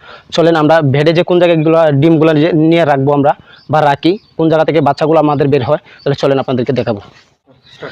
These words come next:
সুপ্রিয় দর্শক, এই যে চলে এসেছি আমাদের বেডের মধ্যে। এই যে দেখতে পাচ্ছেন আমাদের বেডে কিন্তু আজকে অসংখ্য এই যে বেডের মধ্যে কিন্তু আপনার ডিম রয়েছে, এগুলো কিন্তু আজকে ডেলিভারি হচ্ছে। আমরা যে কীভাবে ডেলিভারি, বাচ্চাগুলো ডেলিভারি দিব এবং কীভাবে বাচ্চাগুলো এখান থেকে বের হবে, এইগুলো বিস্তারিত আজকে দেখাবো।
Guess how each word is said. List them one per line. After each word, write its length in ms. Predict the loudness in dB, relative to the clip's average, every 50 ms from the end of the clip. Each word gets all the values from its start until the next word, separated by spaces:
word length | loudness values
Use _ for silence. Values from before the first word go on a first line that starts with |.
| -20 -20 -18 -8
সুপ্রিয় 260 | -6 -2 0 0 2 2 0
দর্শক, 220 | 0 -2 -4 -6 -6 -12 -20 -20 -8 -6
এই 60 | -4 -2
যে 80 | -2
চলে 200 | 0 0 0 0
এসেছি 220 | 0 0 -2 -4 -2 -2
আমাদের 200 | 0 0 0 0
বেডের 260 | 0 0 0 0 0 0 0
মধ্যে। 180 | -2 -2 -4 -6 -4
এই 80 | -4 -2
যে 60 | -2
দেখতে 200 | -2 -2 -2 -4
পাচ্ছেন 260 | -4 -4 -4 -4 -6 -6 -8 -12 -20 -20 -14 -8
আমাদের 300 | -4 -2 0 0 0 0
বেডে 200 | 2 2 2 2
কিন্তু 180 | 2 0 0 -2
আজকে 220 | -2 -2 -4 -4 -4 -4 -8 -14 -10 -6 -6
অসংখ্য 320 | -4 -2 -2 -2 0 0 2 2 2 4
এই 40 | 2
যে 200 | 2 2 2 0
বেডের 280 | 0 0 0 0 0 0
মধ্যে 140 | 0 0 0
কিন্তু 120 | 0 -2 -2
আপনার 180 | -2 -2 0 0
ডিম 100 | 2 2
রয়েছে, 200 | 2 0 0 0 -2 0
এগুলো 200 | 0 0 0 -2
কিন্তু 180 | -2 -4 -4
আজকে 200 | -4 -4 -4 -2
ডেলিভারি 360 | 0 0 0 0 0 0 -2
হচ্ছে। 260 | -2 -4 -6 -6 -6 -8 -8 -8 _ -20 -20 -20 -20 -20 -16 -8
আমরা 180 | -4 -2 0 0 0
যে 60 | 0
কীভাবে 300 | 0 0 0 2 2 2 2 2
ডেলিভারি, 320 | 2 2 4 2 2 2 0 -2 -4
বাচ্চাগুলো 380 | -4 -4 -2 -2 0 0 2 2 2
ডেলিভারি 320 | 2 2 2 2 2 2
দিব 160 | 2 2 2 0 0 0 0
এবং 240 | 0 0 0 -2 -2 -2
কীভাবে 240 | -2 -2 0 0 2
বাচ্চাগুলো 360 | 0 0 -2 -2 0 0 0 0
এখান 140 | 0 0
থেকে 140 | -2 -2 -2
বের 160 | 0 0 0
হবে, 200 | 0 0 -2 -2 -4 -4 -8 -18 -20 -20 -8 -6
এইগুলো 240 | -4 -2 0 0 0
বিস্তারিত 320 | -2 -2 -2 -2 -2 0 -2
আজকে 220 | -4 -4 -4 -4
দেখাবো। 240 | -4 -4 -4 -6